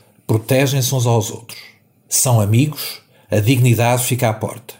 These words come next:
Morreu um ser humano barbaramente, inventa-se um botão de pânico e avança-se com uma reforma política de oportunidade.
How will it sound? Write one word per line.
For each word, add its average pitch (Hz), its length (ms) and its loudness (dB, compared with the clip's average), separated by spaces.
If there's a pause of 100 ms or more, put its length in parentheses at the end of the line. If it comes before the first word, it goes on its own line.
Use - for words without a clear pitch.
(300)
Morreu 131 680 2
um 113 160 0
ser 117 240 2
humano 110 420 2
barbaramente, 110 920 0 (480)
inventa-se 123 680 2
um 120 60 6
botão 104 300 0
de 95 180 -6
pânico 117 580 0 (300)
e 117 160 4
avança-se 120 540 2
com 117 120 0
uma 107 160 2
reforma 104 460 -2
política 107 580 0
de 95 60 -4
oportunidade. 95 680 -6